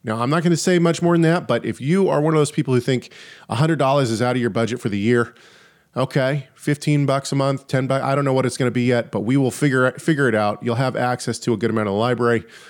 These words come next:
and, uh, we're, we're working on it right now, so never fear. But if, uh, if you want access to the greatest Messianic library, digital library online, then, uh, go sign up for a library membership today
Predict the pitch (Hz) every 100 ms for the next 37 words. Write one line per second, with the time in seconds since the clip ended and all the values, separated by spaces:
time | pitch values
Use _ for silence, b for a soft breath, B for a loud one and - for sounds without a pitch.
0 | B B _ - 104 101 104 104 101 98
1 | 98 104 107 110 113 117 135 131 113 92
2 | 82 101 101 95 82 - 120 104 101 113
3 | 127 117 - 113 87 - _ - 180 143
4 | - 131 113 117 113 107 113 113 135 131
5 | 131 127 - - B B B 131 131 123
6 | - 110 98 123 123 113 120 - 123 110
7 | 101 113 113 107 104 90 - B B B
8 | B - 123 107 120 104 117 113 107 107
9 | 95 107 117 113 95 - _ - - 110
10 | 104 104 101 98 90 117 110 110 - 110
11 | 98 98 - 98 98 98 98 92 95 92
12 | - 92 - - 185 151 113 87